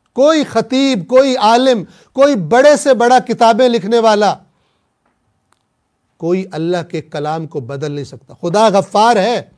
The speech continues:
لیکن واپس آ جانے والے کے لیے، توبہ کرنے، کرنے والے کے لیے، حقیقی ایمان لانے والے کے لیے، جس کا، جس کے ساتھ جڑا ہوا ہے، وَعَمِلَ صَالِحًا، عمل صالح کرتا ہے، ثُمَّ اهْتَدَى،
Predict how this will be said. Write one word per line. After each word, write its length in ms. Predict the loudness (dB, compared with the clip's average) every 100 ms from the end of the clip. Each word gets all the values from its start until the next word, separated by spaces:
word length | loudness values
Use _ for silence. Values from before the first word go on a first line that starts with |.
| _ _ _ _ _ _ _ _
لیکن 300 | -10 -4 -2 0
واپس 440 | 0 0 -2 -4 0
آ 140 | 2
جانے 280 | 2 2 2
والے 320 | 0 0 -2
کے 140 | -4
لیے، 180 | -6 -6
توبہ 320 | -4 -4 -2
کرنے، 320 | -2 -4 -4 -8 -10 -10
کرنے 220 | -6 -6
والے 260 | -6 -8
کے 120 | -10 -14
لیے، 260 | -20 _ _ _ _ _ _ _ _ _ _ _ _ _ _ _ _ _ -6
حقیقی 380 | -4 -2 -2 0
ایمان 460 | 2 2 2 0 2
لانے 300 | 2 2 2
والے 320 | 2 0 0
کے 140 | -2
لیے، 300 | -2 0 -2
جس 340 | -2 -6 -6 -8
کا، 340 | 2 4 2 -2
جس 240 | -8 -4
کے 120 | -2
ساتھ 380 | 0 2 0 -2
جڑا 380 | -4 2 4 4
ہوا 300 | 2 0 -2
ہے، 140 | -4
وَعَمِلَ 580 | -6 -8 -8 -4 -2 -2 -4
صَالِحًا، 680 | -4 -2 -2 -4 -8 -10 -10 -14 _ _ _ _ _ _ _ -12
عمل 260 | -4 -4 -4
صالح 300 | -4 -2 -4
کرتا 380 | -6 -14 -16
ہے، 40 | -20 _ _ _ _ 0
ثُمَّ 380 | 2 2 0
اهْتَدَى، 520 | 0 0 0 4 4